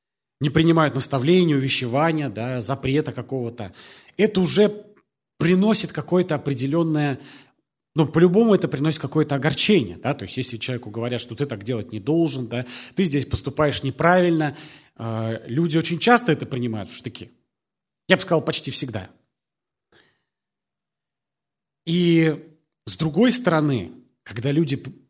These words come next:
принимают это в штыки, того, кто это делает,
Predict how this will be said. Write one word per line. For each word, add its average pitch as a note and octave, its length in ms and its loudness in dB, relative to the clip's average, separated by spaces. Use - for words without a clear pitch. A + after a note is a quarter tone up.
принимают C#3 400 -2
это A#2+ 180 -6
в - 40 -12
штыки, F3+ 560 -2
того, C#3+ 320 4
кто A#3+ 200 2
это F3 160 4
делает, G#2+ 480 -4